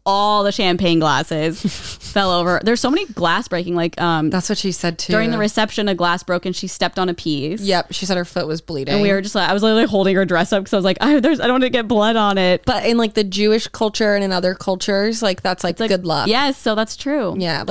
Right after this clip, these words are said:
Speaker 1: don't
Speaker 2: when you
Speaker 1: know.
Speaker 2: get married, when you're Jewish, you, like, step on the glass and it's
Speaker 1: Oh, you
Speaker 2: like
Speaker 1: step on it?
Speaker 2: Yes, the man, like
Speaker 1: <laughs> How do you survive?
Speaker 2: Well, it's, like, in a, typically they put it, like, in a cloth.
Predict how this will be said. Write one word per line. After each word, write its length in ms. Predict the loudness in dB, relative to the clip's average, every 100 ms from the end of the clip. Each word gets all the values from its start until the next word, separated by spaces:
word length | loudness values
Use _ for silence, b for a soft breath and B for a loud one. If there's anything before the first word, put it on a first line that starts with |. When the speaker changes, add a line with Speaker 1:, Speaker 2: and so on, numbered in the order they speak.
| 0
Speaker 1:
don't 60 |
Speaker 2:
when 80 | 2
you 60 | 2
Speaker 1:
know. 40 |
Speaker 2:
get 140 | 2 0
married, 640 | -2 -2 -2 -2 -4 -6 _ _ -8
when 320 | -4 -2 -4
you're 220 | -6 -6 -4
Jewish, 340 | -4 -4 -4
you, 80 | -6
like, 180 | -8 -8
step 260 | -6 -2
on 200 | -2 -2
the 80 | -4
glass 560 | -6 -6 -6 -6 -6 -6
and 160 | -6
it's 100 | -2
Speaker 1:
Oh, 40 | -2
you 40 |
Speaker 2:
like 120 | -2 -2
Speaker 1:
step 260 | -2 -2
on 140 | -2 0
it? 220 | -2 -4 _ _
Speaker 2:
Yes, 380 | -4 -2 -2 -6
the 100 | -4
man, 300 | 0 2 2
like 120 | 2 0 -2
Speaker 1:
<laughs> 160 | -4 -4
How 160 | -4 -2
do 100 | -2
you 140 | -4
survive? 380 | -4 -8 -6 -8 -6 0
Speaker 2:
Well, 360 | 2 4 2 0
it's, 160 | -2 0
like, 140 | 0 0
in 180 | 0
a, 160 | 0 -2 -6 -8 -6 -4
typically 320 | -2 -2 0
they 140 | 0 0
put 160 | 0
it, 100 | 0
like, 180 | 0 -2
in 200 | -4 -4
a 60 | -4
cloth. 680 | -2 -2 0 -2 -6 -20